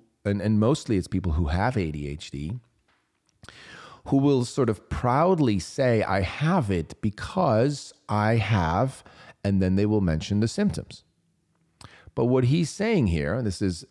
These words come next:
remember, number twenty-two in the world of most influential ever psychologists, ahead of Carl Jung. I mean, that's like a rating, you know, when you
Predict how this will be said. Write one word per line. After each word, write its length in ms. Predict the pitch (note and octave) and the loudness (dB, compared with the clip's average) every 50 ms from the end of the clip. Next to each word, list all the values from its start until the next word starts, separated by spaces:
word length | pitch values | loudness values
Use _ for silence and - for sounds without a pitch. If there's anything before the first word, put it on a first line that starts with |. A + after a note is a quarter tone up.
| _ _ | _ _
remember, 640 | - F#2 F#2 G2+ C3+ D#3 C3+ F2+ - A1 B1+ D#2+ E2+ - _ _ _ - | -2 0 2 2 2 2 0 -2 -4 -6 -8 -12 -16 -18 _ _ _ -6
number 400 | - G2+ G2+ G2+ G#2 G2+ G#2 F#2 | -2 0 0 0 0 0 -2 -2
twenty-two 520 | - - A#2 B2+ C3+ C#3+ C3 - - C3 | -2 -2 -2 0 0 0 0 0 0 0
in 120 | B2 A2+ A2 | 2 2 2
the 80 | G2+ | 2
world 380 | F#2 F#2 G2 G2 F#2 F2 E2 E2 | 2 2 2 2 2 2 0 -2
of 100 | D#2+ D2+ | -2 -2
most 260 | F#2 F#2 F#2 F2 - | 0 0 0 -2 -2
influential 680 | - G#2+ F#2 E2+ - - F#2+ F#2 F#2 E2+ - - E2 - - - | -4 -4 -4 -4 -4 -4 -2 -2 -2 -2 -4 -6 -6 -6 -4 -4
ever 400 | A2 G#2+ F#2 F#2 D2+ B1 C2 - - _ _ _ _ _ _ _ _ _ _ _ | -2 -2 -2 -4 -6 -8 -10 -12 -18 _ _ _ _ _ _ _ _ _ _ _
psychologists, 1000 | _ - - F#2+ F2+ - - G2+ F#2 F2 E2 - - - - - - - - - - - _ _ _ _ _ _ _ _ _ _ _ _ _ _ _ _ _ - - _ | _ -4 -4 -2 -2 -2 -2 -2 0 0 -2 -4 -6 -12 -16 -18 -18 -18 -20 -20 -20 -20 _ _ _ _ _ _ _ _ _ _ _ _ _ _ _ _ _ -20 -6 _
ahead 240 | G2+ F#2+ G2+ A2+ A#2+ | 2 4 4 4 4
of 160 | A#2 F#2+ - | 2 0 -2
Carl 340 | - - - B2 G2+ G2 F#2 | -8 -4 0 2 2 2 2
Jung. 380 | F2+ F2 F2+ F2 C#2 A#1 - - - _ _ _ _ _ _ _ _ _ - | 2 2 2 0 -2 -6 -10 -18 -20 _ _ _ _ _ _ _ _ _ -6
I 60 | F2+ | -2
mean, 160 | F2+ F2 E2+ | -2 0 0
that's 200 | E2+ G#2+ A#2+ - | 0 0 -2 -2
like 120 | F2+ D#2 - | -4 -4 -4
a 40 | C#2+ | -2
rating, 460 | D2 D#2+ F2+ B2 C3 G2+ D2 B1+ C2+ | 0 0 0 2 0 0 -2 -2 -2
you 80 | D#2+ | -2
know, 100 | F2 E2+ | 0 0
when 180 | D2+ D#2+ F2+ F2+ | 0 0 0 0
you 120 | D#2+ D2+ | -2 -2